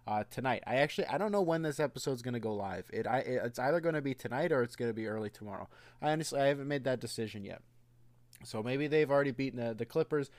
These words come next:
Maybe the Clippers already walked all over the Nuggets. But either way, why does nobody care that Denver keeps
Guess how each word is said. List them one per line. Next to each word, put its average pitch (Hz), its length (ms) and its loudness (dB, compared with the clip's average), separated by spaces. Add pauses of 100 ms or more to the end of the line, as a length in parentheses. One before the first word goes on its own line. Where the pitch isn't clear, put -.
(180)
Maybe 123 240 2
the 127 100 0
Clippers 120 380 -2
already 107 180 0
walked 107 300 0
all 104 160 0
over 165 160 2
the 139 100 0
Nuggets. 135 320 -2 (280)
But 127 100 0
either 185 180 6
way, 175 160 6
why 160 280 8
does 196 180 2
nobody 185 280 2
care 147 360 0 (220)
that 131 420 2
Denver 240 380 2
keeps - 360 -6